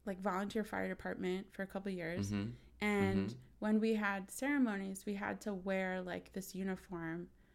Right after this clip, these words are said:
Speaker 1: that was, like, looked kind of, I mean, it was a suit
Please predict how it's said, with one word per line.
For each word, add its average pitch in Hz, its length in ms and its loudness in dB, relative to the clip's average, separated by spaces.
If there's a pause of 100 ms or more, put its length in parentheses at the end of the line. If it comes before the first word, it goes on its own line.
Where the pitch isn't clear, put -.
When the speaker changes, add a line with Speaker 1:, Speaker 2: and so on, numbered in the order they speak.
(160)
Speaker 1:
that 190 100 0
was, 185 160 0
like, 175 260 -2 (920)
looked 196 380 -2
kind 185 260 0
of, 180 160 -2 (140)
I 214 60 2
mean, 208 160 8
it 196 60 4
was 185 160 0
a 190 60 -2
suit 185 460 0